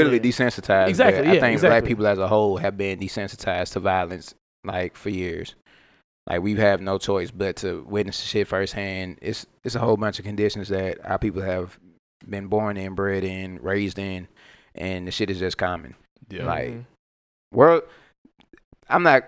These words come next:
Speaker 1: okay, so, like,
Speaker 2: Go ahead.
Speaker 1: World Star shouldn't even be, like, as big as it was for, like, fighting and stuff like that. Like, the, the only time you really supposed to see fights is, like, boxing and shit like that.
Speaker 2: Right.
Speaker 1: Otherwise, you w-, witnessing community violence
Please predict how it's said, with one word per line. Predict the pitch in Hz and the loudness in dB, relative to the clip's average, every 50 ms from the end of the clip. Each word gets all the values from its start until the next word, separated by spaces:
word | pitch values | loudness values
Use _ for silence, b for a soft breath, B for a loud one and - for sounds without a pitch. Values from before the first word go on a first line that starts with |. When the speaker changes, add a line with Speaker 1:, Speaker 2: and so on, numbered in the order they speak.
| - _ - | -6 _ 0
Speaker 1:
okay, | 117 139 123 - 113 107 101 | 4 4 4 6 4 2 2
so, | - - 110 110 | 2 2 4 6
like, | 113 110 107 98 | 6 6 6 6
Speaker 2:
Go | - | 6
ahead. | 359 - | 6 6
Speaker 1:
World | 143 151 147 | 6 6 4
Star | - - 117 110 | 6 4 4 4
shouldn't | - - 127 113 117 | 4 2 0 2 0
even | 113 101 104 101 | -2 -4 -2 0
be, | 101 117 117 113 107 104 98 95 - - - _ - | 2 2 2 2 2 -2 -4 -8 -16 -20 -20 _ -4
like, | - 104 104 98 95 95 - - _ _ _ _ - | -2 0 0 0 0 -2 -4 -6 _ _ _ _ -2
as | 113 107 104 107 | -2 -2 -2 0
big | 95 120 120 120 113 110 110 | 4 4 6 6 4 4 2
as | 110 104 101 104 | 2 2 2 2
it | 107 | 2
was | 104 107 113 113 110 104 - | 4 6 4 4 4 0 -2
for, | - - 104 | -2 0 2
like, | 98 95 95 85 | 2 2 0 2
fighting | - 110 107 104 98 95 | 2 4 4 4 2 -2
and | 90 - | -6 -4
stuff | - 101 92 | -2 0 0
like | 90 90 90 | 0 0 0
that. | 95 92 92 | -2 -2 -2
Like, | 92 95 98 | -2 -2 -4
the, | - - - _ - | -6 -10 -18 _ -10
the | - 117 117 | -2 2 2
only | 131 143 135 | 4 4 4
time | - - 120 117 | 2 2 2 2
you | 110 110 120 | 2 2 2
really | 120 110 | 2 2
supposed | - 117 110 - | 2 0 -2 -2
to | - | -2
see | 120 107 | -4 -2
fights | - 110 98 98 90 - | 2 2 2 2 2 -4
is, | 98 - | -6 -4
like, | 95 90 90 90 - - | -2 -2 -2 -2 -2 0
boxing | 104 98 92 - - 95 82 | 2 2 2 2 -2 -10 -12
and | 85 - | -10 -8
shit | 90 73 | -8 -6
like | 65 71 73 - | -6 -6 -6 -6
that. | 80 78 73 | -6 -6 -4
Speaker 2:
Right. | 87 | -2
Speaker 1:
Otherwise, | 107 131 127 104 101 98 98 95 92 90 | 0 2 2 2 2 0 0 -4 -6 -8
you | 101 101 95 98 - - - _ _ _ _ - | -10 -10 -10 -14 -16 -18 -20 _ _ _ _ -20
w-, | - - - - | -20 -18 -14 -8
witnessing | - 107 104 98 101 - - 101 95 | -6 -4 -4 -4 -6 -8 -10 -10 -10
community | - 101 101 104 101 101 98 | -10 -10 -8 -8 -6 -6 -6
violence | 98 98 101 98 98 95 95 98 95 90 - - | -4 0 2 2 2 2 0 -2 -6 -10 -12 -16